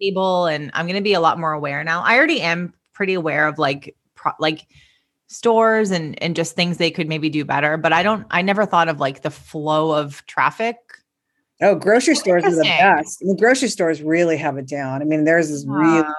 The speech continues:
Speaker 2: based on science. It's crazy.
Speaker 1: It's so interesting.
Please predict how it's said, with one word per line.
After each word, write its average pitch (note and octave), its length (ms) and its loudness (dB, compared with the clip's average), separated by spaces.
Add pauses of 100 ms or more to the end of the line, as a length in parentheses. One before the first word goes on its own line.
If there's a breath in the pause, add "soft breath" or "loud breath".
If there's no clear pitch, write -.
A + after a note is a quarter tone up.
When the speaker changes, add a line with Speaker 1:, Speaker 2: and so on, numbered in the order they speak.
Speaker 2:
based D3 340 -2
on C#3 160 -6
science. C3+ 540 -4
It's D3 180 -4
crazy. C#3 580 0 (320 soft breath)
Speaker 1:
It's - 160 -20
so G#3+ 180 -4
interesting. - 760 -6